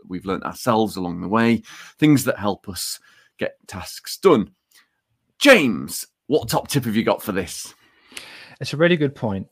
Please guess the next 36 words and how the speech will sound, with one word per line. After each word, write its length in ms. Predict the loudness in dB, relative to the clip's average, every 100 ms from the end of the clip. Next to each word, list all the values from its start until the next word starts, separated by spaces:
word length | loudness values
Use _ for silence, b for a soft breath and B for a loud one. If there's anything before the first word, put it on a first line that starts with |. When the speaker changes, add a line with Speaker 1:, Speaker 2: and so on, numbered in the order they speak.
| -6
Speaker 2:
and 80 | -6
it's 160 | -4
something 400 | -4 -4 -2 -2
that 120 | -2 -2
I 100 | -2
know 340 | 0 2 0
that 220 | -2 -4
I 540 | -2 -2 -2 -4 -8 -14 -20 _ -10
am 240 | -6 -2
managing 520 | 0 0 -2 -2 -4
through 240 | -2 -2 0
using 500 | 0 -2 -2 -6 -6
my, 120 | -8 -10 _ -14
my 240 | -10 -10 -8
golden 280 | -6 -4 -4
hours, 280 | -4 -6 -8
et 100 | -10
cetera, 380 | -10 -10 -10 -8
and 80 | -6
therefore 300 | -6 -6 -4
I 20 |
don't 140 | -4 -4
want 120 | -4
to 40 |
use 300 | -4 -4 -6 -6
that 260 | -6 -6
specifically 560 | -12 -10 -8 -8 -6 -6
as 80 | -6
a 40 |
top 300 | -6 -10 -10
tip, 220 | -14 -10
but 80 | -8
what 320 | -2 -2 0
really 240 | 0 -2 -2
helps 420 | -4 -6 -8 -8
me 400 | -4 -4 -4